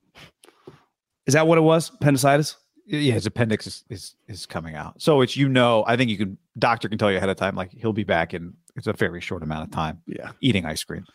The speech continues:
Speaker 2: Right.
Speaker 1: Whenever, whenever I see, like, a headline, like, "Joe Burrow to miss time," like, "Oh my God, did something bad happen?" And then it was like, "Appendicitis." I'm like, "Oh,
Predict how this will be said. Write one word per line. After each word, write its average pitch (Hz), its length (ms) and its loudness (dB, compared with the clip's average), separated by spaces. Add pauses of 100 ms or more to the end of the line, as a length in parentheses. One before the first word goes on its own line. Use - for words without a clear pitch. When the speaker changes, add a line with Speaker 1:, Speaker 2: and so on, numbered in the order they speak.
(520)
Speaker 2:
Right. 165 220 2
Speaker 1:
Whenever, 202 460 4
whenever 185 340 6
I 190 80 4
see, 156 280 4
like, 127 200 0
a 113 60 -4
headline, 131 400 2
like, 110 260 -4 (340)
"Joe 180 220 4
Burrow 170 380 6
to 127 260 -6
miss 160 180 4
time," 160 280 2
like, 98 160 -8
"Oh 135 100 -2
my 120 200 -4
God, 110 160 -12
did - 100 -14
something 139 220 -4
bad 117 180 0
happen?" 175 340 -2
And 127 80 -10
then 135 80 -4
it 131 40 -2
was 120 100 -8
like, 101 140 -12
"Appendicitis." 117 640 -4
I'm - 60 -12
like, - 180 -12
"Oh, 160 100 -14